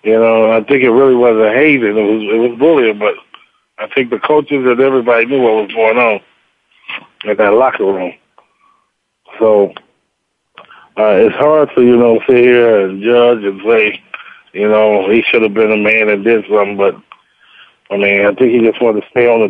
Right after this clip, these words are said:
team, and, you know, but I think he didn't really want to play anymore.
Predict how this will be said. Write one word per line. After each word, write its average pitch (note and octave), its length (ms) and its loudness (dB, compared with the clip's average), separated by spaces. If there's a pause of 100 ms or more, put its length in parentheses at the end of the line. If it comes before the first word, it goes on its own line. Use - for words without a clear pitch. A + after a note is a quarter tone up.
team, C#3 380 0
and, F#2+ 180 -6 (1000)
you G2+ 100 -6
know, G#2+ 120 2
but G#2 200 2
I - 20 -16
think B2+ 160 0
he B2 80 2
didn't A#2 180 0
really A#2 180 2
want A2+ 220 0
to - 80 -18
play C#3 200 2
anymore. G2 420 -4